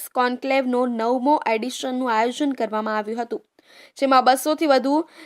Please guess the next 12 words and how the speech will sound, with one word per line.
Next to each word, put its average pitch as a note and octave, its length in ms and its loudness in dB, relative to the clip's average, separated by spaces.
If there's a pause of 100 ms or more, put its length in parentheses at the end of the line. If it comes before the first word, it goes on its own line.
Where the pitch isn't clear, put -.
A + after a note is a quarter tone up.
(140)
એક્ઝિબિટર્સ C4+ 840 2
અને C4 440 0 (340)
નેવુંથી D4 480 2
વધુ B3 260 0
શહેરોના B3 580 0
વિઝિટર્સ B3 680 -2 (160)
સાથે A#3 400 0 (560)
વ્યાપારી A#3+ 560 6
મંચ B3 440 -2
પર B3 160 6
ઉમટ્યા A3+ 420 -4
હતા. A#3+ 260 -4